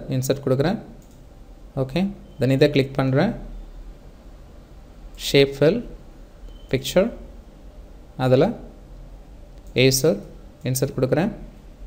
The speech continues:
இன்னொரு ஓவல் ஷேப் எடுத்துக்கிறேன். இங்க டிரா பண்றேன். ஓகே, டிரா பண்ணிட்டு ஃபார்மேட்ல ஷேப் ஃபில்ல பிக்சர், அதுல Apple-ஓட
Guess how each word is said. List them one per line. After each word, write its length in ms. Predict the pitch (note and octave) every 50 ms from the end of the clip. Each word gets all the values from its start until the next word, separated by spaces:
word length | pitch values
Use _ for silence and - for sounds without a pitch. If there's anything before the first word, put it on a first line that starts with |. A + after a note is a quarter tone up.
| - - - - - - - - - - - - - - - - - - - - - - - - - - - - - - - - - - - - C#3
இன்னொரு 300 | C#3+ D3+ D#3+ E3 D#3+ D#3 D3
ஓவல் 200 | D3 D3 D3+ D3 -
ஷேப் 220 | - C#3 C3+ - A#2+
எடுத்துக்கிறேன். 400 | A#2 - B2+ B2 B2 C#3+ G3 - - - - - - - - - -
இங்க 120 | C3+ B2+ A#2+ -
டிரா 100 | C3+ C3+ C3 C3+ C#3
பண்றேன். 360 | B2+ B2 A#2 B2+ D3 G3 - - - - - - - - C#3
ஓகே, 180 | C3 - E3+ F#3+ A3 - - - - - - - - - - - - - - - - - - - - - - - - - - -
டிரா 140 | C#3+ D3 D3+ D3 D3
பண்ணிட்டு 360 | D3 C3 B2+ B2 A#2+ D3+ F3+ A#3 - - - - - - - - - - - - - - - - - - - - - - - - - - - - - - - - -
ஃபார்மேட்ல 540 | - D3 C#3 C#3 D3 D3 C#3 C3 C3 C#3+ D#3+ G#3 A#3+ - - - - - - - -
ஷேப் 260 | - D3+ D3+ D3+ D3+
ஃபில்ல 300 | - D3 C3+ B2+ C3+ D3 G3 A3+ - - - - - - - - - - - - - - - - - - - - -
பிக்சர், 360 | C3 C3 - - F3 A3 A3+ - - - - - - - - - - - - - - - C3+
அதுல 180 | C3 C3+ C#3 D#3+ G#3 G#3+ - - - - - - C3+
Apple-ஓட 360 | C3+ C3 C3+ C#3 C3+ C3 B2+